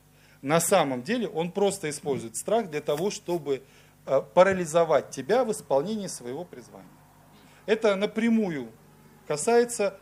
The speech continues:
твоего качества жизни, как ты живешь, как ты себя чувствуешь и как ты закончишь свой земной путь.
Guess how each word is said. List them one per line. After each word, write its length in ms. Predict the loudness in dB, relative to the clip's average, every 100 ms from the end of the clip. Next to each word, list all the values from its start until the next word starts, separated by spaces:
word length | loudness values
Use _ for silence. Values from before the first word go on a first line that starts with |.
| _
твоего 340 | -2 -2 -2 0
качества 600 | 4 4 2 -10 -10 -10
жизни, 400 | -10 -12 -16 -20 _ _ _ _ _
как 240 | 4 4
ты 100 | -4
живешь, 480 | -4 -6 -6 -8 -16 _ _ -20 _
как 200 | 0 0
ты 100 | 0
себя 260 | -8 -8 -10
чувствуешь 400 | -10 -10 -10 -12
и 60 | 2
как 240 | 2 2
ты 100 | -4
закончишь 640 | -4 -2 -2 -4 -6 -12 -12
свой 200 | -10 -8
земной 300 | -8 -10 -10
путь. 240 | -16